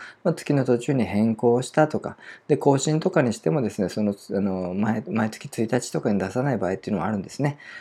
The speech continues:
そういった場合っていうのは、まあ、そこからなるわけですけれども、まあ、それがもし介護度が変わった場合っていうのは、重い方に設定するっていうふうになってるんですね。これは要支援から要介護でも一緒だし、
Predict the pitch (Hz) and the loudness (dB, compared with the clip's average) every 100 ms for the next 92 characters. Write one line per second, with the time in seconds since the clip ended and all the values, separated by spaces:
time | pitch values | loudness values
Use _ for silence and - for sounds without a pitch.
0 | - - 135 - 151 165 196 185 123 101 | -4 0 2 2 0 0 2 2 2 -2
1 | 98 95 107 107 104 76 104 110 90 80 | -6 -4 0 2 2 2 2 2 0 -2
2 | 85 - - 87 80 - 160 143 - _ | -8 -12 -10 -8 -6 0 2 2 -2 _
3 | - - - _ 180 170 185 175 175 170 | -20 -20 -20 _ 0 4 4 6 4 2
4 | - 110 113 98 87 90 87 - 85 85 | 0 2 2 2 0 -2 -6 -6 -6 -6
5 | 80 - 160 170 87 98 123 127 139 139 | -6 -2 0 2 0 -2 0 0 -2 0
6 | 123 123 135 - 147 - - 180 104 92 | 0 0 -2 -4 -6 -4 2 2 2 0
7 | - 85 69 - 170 170 - - - - | -4 -8 -8 0 0 0 -10 -12 0 8
8 | 147 185 110 104 104 - 127 117 107 156 | 8 8 4 2 -2 2 2 2 2 4
9 | 131 95 92 98 95 104 135 107 - 92 | 6 4 2 0 2 2 0 -2 -2 -4
10 | - 175 170 | 0 0 0